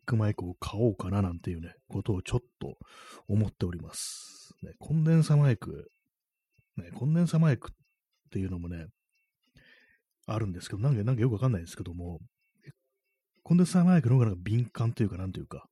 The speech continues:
周りの音を拾いやすいみたいなね、そういうことらしいんで、やっぱじゃあ、あの、普通にスタンドとか立てて、口元にね、こうダイナミックマイクを置いて、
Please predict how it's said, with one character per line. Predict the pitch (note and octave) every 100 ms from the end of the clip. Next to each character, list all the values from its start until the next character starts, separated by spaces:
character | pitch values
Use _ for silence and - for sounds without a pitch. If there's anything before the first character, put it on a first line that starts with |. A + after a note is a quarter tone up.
| -
周 | G2 A#2 C3
り |
の | B2 G#2
音 | A2 B2+
を |
拾 | F#2 A2 A#2
い |
や | G#2+
す | -
い | G2
み |
た | E2 C#2+
い |
な | E2
ね、 | F2
そ | -
う |
い |
う | G#2+
こ |
と | G#2
ら | G2+
し | -
い |
ん | F2
で、 | - - - - - - _
や | -
っ | A2+
ぱ | A2+
じ | G#2+
ゃ | B2+
あ、 |
あ | G2
の、 | G2 G2+ G2+ A2 -
普 | -
通 | A#2
に | G#2+
ス | -
タ | B2+
ン | A#2+
ド | A#2+
と |
か | A2
立 | F#2 G#2
て | F#2+
て、 | F2+
口 | - -
元 | A2 G#2+
に | A2 G#2
ね、 | G#2
こ | - F#2
う |
ダ | G2
イ |
ナ | G#2
ミ | G#2
ッ |
ク | G2+ G2+
マ | G#2+
イ |
ク | F#2
を |
置 | F2
い | G#2+
て、 | A2+